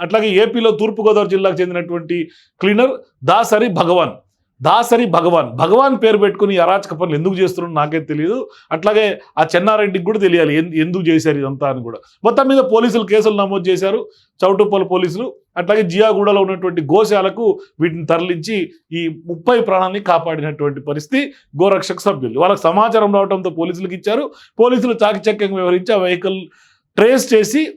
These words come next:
వాటిలో నిజంగా ఆవులు ఉన్నాయా లేవా అని చూసి వాటిని, వాళ్ళని అరెస్ట్ చేసి తీసుకొచ్చి గోశాలలో ముప్పై ఆవులు తరలించారు. So అసలు ఎందుకు ఇంత అక్రమంగా గోవులు తరలించాల్సినటువంటి పరిస్థితి ఏంటి? అంటే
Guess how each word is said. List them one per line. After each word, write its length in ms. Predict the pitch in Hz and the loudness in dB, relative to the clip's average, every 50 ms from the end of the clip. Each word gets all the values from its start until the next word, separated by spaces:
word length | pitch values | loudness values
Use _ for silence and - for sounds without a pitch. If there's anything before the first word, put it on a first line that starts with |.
| _ _ _ _ - | _ _ _ _ 0
వాటిలో 360 | 170 190 202 202 196 208 202 | 2 2 2 2 0 0 0
నిజంగా 420 | 190 175 175 170 233 247 247 240 240 | 0 0 0 2 2 2 4 4 4
ఆవులు 320 | 226 202 196 208 202 190 | 4 4 4 4 4 2
ఉన్నాయా 360 | 175 185 190 208 208 214 208 | 2 2 2 2 2 2 2
లేవా 380 | 196 175 175 190 196 196 196 185 | 0 0 0 2 2 2 2 0
అని 100 | 180 160 | 0 -2
చూసి 280 | - 185 208 202 220 | -4 -4 -4 -2 0
వాటిని, 420 | 240 214 196 175 165 165 156 147 151 _ _ _ _ - | 0 0 0 0 -2 -6 -8 -8 -10 _ _ _ _ -4
వాళ్ళని 180 | 151 151 143 156 | -2 0 0 0
అరెస్ట్ 240 | 185 185 - - | 0 0 -2 -2
చేసి 200 | 175 165 160 208 | -2 -2 -2 -4
తీసుకొచ్చి 540 | 208 190 180 180 - - 165 156 147 220 226 | -6 -8 -10 -10 -6 -4 -6 -6 -6 -8 -12
గోశాలలో 600 | 180 147 139 156 170 160 175 165 156 160 190 196 | -12 -8 -6 -6 -4 -2 -2 -2 -2 -2 -4 -6
ముప్పై 260 | 180 160 147 - 160 | -6 -6 -8 -6 -6
ఆవులు 200 | 147 139 - - | -4 -4 -4 -6
తరలించారు. 520 | 185 - 175 156 143 139 127 - 120 107 - _ _ _ _ _ _ - 285 | -6 -4 -4 -4 -4 -4 -6 -6 -10 -14 -16 _ _ _ _ _ _ 0 2
So 280 | 302 277 247 240 262 254 262 - _ _ _ _ _ _ _ _ _ _ _ _ _ _ _ _ _ _ - | 4 4 4 4 2 0 -2 -6 _ _ _ _ _ _ _ _ _ _ _ _ _ _ _ _ _ _ -4
అసలు 220 | 175 180 269 262 233 | 0 2 2 2 4
ఎందుకు 640 | 190 208 247 294 320 311 - 311 - - - - _ _ _ _ 202 | 4 2 2 2 2 2 2 2 0 0 -2 -8 _ _ _ _ -6
ఇంత 200 | 214 285 262 277 | -4 0 0 0
అక్రమంగా 680 | 220 208 - 226 220 220 208 196 190 175 208 240 233 202 156 175 | 0 0 0 0 0 2 2 0 0 0 0 0 0 0 0 2
గోవులు 260 | 196 202 208 208 - | 4 4 2 2 0
తరలించాల్సినటువంటి 880 | 190 175 180 190 190 175 170 170 156 156 - 160 147 151 147 147 143 | -2 -2 -2 -4 -6 -4 -2 -4 -4 -4 -8 -10 -6 -6 -6 -6 -6
పరిస్థితి 400 | - - 131 135 127 - - 123 | -4 -4 -4 -4 -6 -8 -10 -10
ఏంటి? 160 | 104 101 - _ _ _ _ _ _ _ _ - | -10 -12 -14 _ _ _ _ _ _ _ _ -6
అంటే 400 | 233 190 240 226 196 196 208 214 | 0 0 2 2 2 2 0 -2